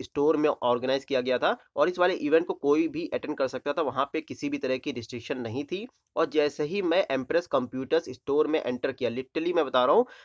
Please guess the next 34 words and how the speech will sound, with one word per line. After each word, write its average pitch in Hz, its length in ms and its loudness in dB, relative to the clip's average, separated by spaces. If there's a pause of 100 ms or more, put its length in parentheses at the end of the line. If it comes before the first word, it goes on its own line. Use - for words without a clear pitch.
(120)
एक्सपीरियंस 170 640 2
एकदम 175 200 2 (100)
ऑसम 139 360 4
था। 107 260 -2 (280)
हम 139 140 4
लोग 202 140 4
इसलिए 185 420 0
यहाँ 147 220 2
पे 160 80 2
इनवाइट 135 280 2
किए 135 140 -2
गए 127 160 2
थे, 208 220 0
जो 147 260 -4
कि 185 280 -6
लेटेस्ट 127 480 -2
हार्डवेयर 123 420 0
जो 123 100 -6
कि 139 160 0
nvidia 123 220 -4
ने 147 100 4
लॉन्च 123 260 0
किए 127 180 -4
थे, 214 160 2 (240)
उसको 196 260 2
हम 165 180 2
लोग, 202 500 2
मतलब, 165 280 0
एक्सपीरियंस 151 480 -2
कर 147 140 0
सकें, 139 320 -4
टेस्ट 147 240 -4
कर 135 100 2
सकें। 156 360 -2